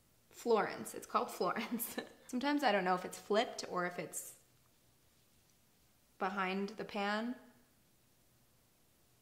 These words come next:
I think it's Florence, yeah. So this, I'm just gonna work right into my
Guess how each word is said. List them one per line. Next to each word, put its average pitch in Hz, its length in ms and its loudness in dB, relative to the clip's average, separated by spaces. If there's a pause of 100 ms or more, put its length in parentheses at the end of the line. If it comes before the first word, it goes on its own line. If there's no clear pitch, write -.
I 214 40 -4
think 208 240 -6
it's 175 140 -8
Florence, - 460 -8
yeah. - 140 0 (1400)
So - 180 -4
this, 202 500 2
I'm 196 100 0
just 185 220 -2
gonna 185 180 0
work 175 320 0
right 185 200 -2
into 185 380 -4
my 180 440 -4